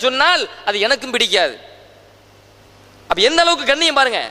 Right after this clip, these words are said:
நபி ஸல்லல்லாஹு அலைஹி வஸல்லம் அவர்கள் மீது வைத்த அன்பு பாருங்க. அனஸ் ரலியல்லாஹு அன்ஹு அறிவிக்கிறாங்க, ஸல்லல்லாஹு அலைஹி வஸல்லம் ஒரு தடவை ஒரு விருந்து வீட்டுக்கு போறாங்க, விருந்து சாப்பிட்றதுக்கு. கூட அனஸ் ரலியல்லாஹு அவங்களும் போறாங்க. இப்ப உணவு என்ன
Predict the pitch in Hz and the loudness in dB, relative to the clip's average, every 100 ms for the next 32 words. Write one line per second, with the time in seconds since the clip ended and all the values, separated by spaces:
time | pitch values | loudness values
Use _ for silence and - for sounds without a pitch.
0 | - - 294 302 311 302 285 262 269 294 | -6 -4 0 2 4 4 4 2 2 0
1 | 285 277 277 277 247 262 294 277 285 294 | 0 0 2 2 0 0 -2 0 0 0
2 | 240 294 330 302 277 262 233 147 - - | -2 -2 0 2 2 2 0 -4 -8 -20
3 | - - - 151 240 285 285 269 262 262 | -20 -20 -10 -4 -2 0 0 2 2 2
4 | 254 240 233 254 254 247 240 220 180 - | 2 2 2 0 0 0 0 0 -2 -12
5 | - - - - - 214 285 277 262 254 | -20 -20 -20 -10 -4 -2 0 0 2 0
6 | 233 254 247 240 226 254 262 247 233 247 | 0 0 0 0 0 2 2 2 2 2
7 | 262 254 226 - - 220 226 247 277 262 | 4 4 2 -2 -2 0 2 -2 -2 -2
8 | 240 233 262 247 262 240 180 - - - | -2 -2 0 2 4 2 -2 -14 -20 -20
9 | - - - 151 247 240 170 - - - | -20 -20 -10 -4 -2 -2 -6 -10 -6 0
10 | 233 247 233 185 135 - - - - - | 2 2 0 -2 -8 -12 -20 -20 -20 -20
11 | - 254 277 262 240 262 262 247 247 233 | -4 2 4 4 2 2 2 4 4 4
12 | 262 254 262 262 214 147 - - - - | 2 2 4 4 2 -6 -12 -20 -20 -20
13 | - 196 202 254 294 262 | -8 0 2 4 2 2